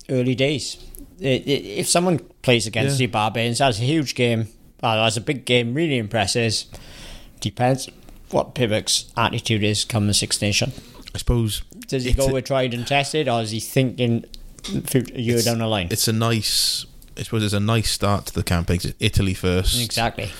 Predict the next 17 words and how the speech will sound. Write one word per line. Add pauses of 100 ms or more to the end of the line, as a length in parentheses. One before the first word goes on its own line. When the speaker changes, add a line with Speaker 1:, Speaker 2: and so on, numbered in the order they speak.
(140)
Speaker 2:
So
you
can,
you
can
probably
go
with
the
Gatland
method
of, (1160)
you
know, (260)
like
he
played,